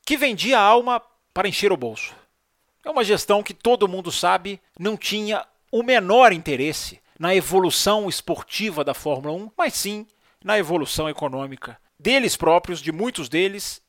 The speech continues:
e da categoria como um todo. Manobras como essa que a Ferrari possui eram moeda de troca. Eu te dou isso, você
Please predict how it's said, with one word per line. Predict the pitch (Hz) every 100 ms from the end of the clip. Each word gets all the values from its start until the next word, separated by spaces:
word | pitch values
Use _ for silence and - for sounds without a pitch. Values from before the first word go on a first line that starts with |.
| -
e | 208
da | 208 226
categoria | 208 196 190 165 147 160 165 - _ _
como | - 165 160
um |
todo. | 143 131 113 - _ _ _ _ _ -
Manobras | 196 294 262 -
como | 208 160
essa | 180 240 135
que | 139
a |
Ferrari | - 131 135 135
possui | 120 - - 240 165
eram | 175 226 269 269
moeda | 233 185 226 214
de | 214
troca. | 156 135 - 98 _ _ _
Eu | -
te | 147 170
dou | 202
isso, | 220 262 - 269 254 -
você | 180 190 - 196 202 208